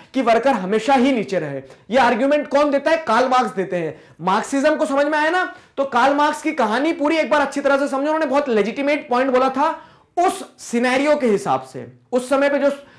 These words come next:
चीजें एग्जिस्ट करती थी सोसाइटी में, उस चीज को देखते हुए उन्होंने क्या कहा? उन्होंने यही कहा कि प्राइवेट प्रॉपर्टी जो है, मतलब प्राइवेट ओनरशिप जो है इकोनॉमिक रिसोर्सेज की,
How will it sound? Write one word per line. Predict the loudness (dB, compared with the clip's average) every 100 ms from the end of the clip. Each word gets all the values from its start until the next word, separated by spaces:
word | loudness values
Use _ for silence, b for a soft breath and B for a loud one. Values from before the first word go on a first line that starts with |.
| B -4
चीजें | 0 0
एग्जिस्ट | 0 0 0
करती | -2 -2 -2
थी | -2
सोसाइटी | -2 -2 -2 0
में, | -2
उस | -2 -4
चीज | -6 -4
को | -2
देखते | -2 0 0
हुए | 2
उन्होंने | 0 -2
क्या | -2 0 0
कहा? | -2 -2 -4 -6 B B B
उन्होंने | 0 0
यही | 2 0
कहा | 2 0 -2
कि | -4
प्राइवेट | -2 0 0 0 0
प्रॉपर्टी | -2 -2 -6 -2
जो | -2
है, | 0 -2 -6 -10
मतलब | -6 -4 -4
प्राइवेट | -2 0 0 -2
ओनरशिप | -4 -4 -4 -2
जो | 0
है | 0
इकोनॉमिक | -4 -6 -8 -10
रिसोर्सेज | -12 -12 -12 -14
की, | -14 -16